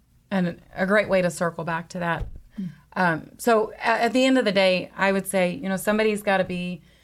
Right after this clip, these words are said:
Speaker 1: <clears throat> the one to take the initiative in those moments. Just decide, break camp and, and advance.
Speaker 2: Amen.
Speaker 1: Um, that's what it boils down to.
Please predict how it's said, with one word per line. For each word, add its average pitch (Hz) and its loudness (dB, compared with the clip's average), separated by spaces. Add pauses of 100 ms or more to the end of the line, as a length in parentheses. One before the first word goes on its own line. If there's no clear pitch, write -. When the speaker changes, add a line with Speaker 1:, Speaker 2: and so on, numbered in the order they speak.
(120)
Speaker 1:
<clears throat> - -20
the 247 2
one 202 2
to 196 0
take 190 -2
the 180 -4
initiative 175 -2
in 170 -4
those 165 -8
moments. 165 -10 (580)
Just 254 -2
decide, 170 -2
break 180 0
camp 180 -4
and, 170 -2
and 165 -8 (100)
advance. 165 -6 (200)
Speaker 2:
Amen. 143 6
Speaker 1:
Um, 165 -6
that's 175 -8
what 165 -4
it - -16
boils 165 -12
down 170 -10
to. 165 -14